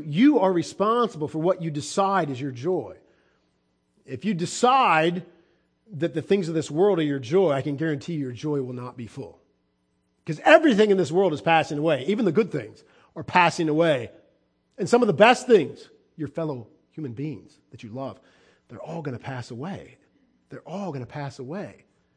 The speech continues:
And while you can have some level of joy in them, if they are your joy, then your joy is fleeting,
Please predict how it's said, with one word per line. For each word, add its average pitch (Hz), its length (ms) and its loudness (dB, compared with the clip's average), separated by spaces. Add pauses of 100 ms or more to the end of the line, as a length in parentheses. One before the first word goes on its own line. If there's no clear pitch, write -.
(960)
And 175 140 -4
while 196 340 4 (200)
you 185 140 0
can 214 180 4
have 214 120 2
some 196 220 0
level 180 300 2
of 135 100 -4
joy 160 300 0
in 160 120 0
them, 143 160 -4
if 165 160 -2
they 220 340 4
are 214 440 8
your 151 180 0
joy, 131 520 -2
then 139 140 -8
your 156 140 -6
joy 151 380 -8
is 117 100 -10
fleeting, 139 540 -12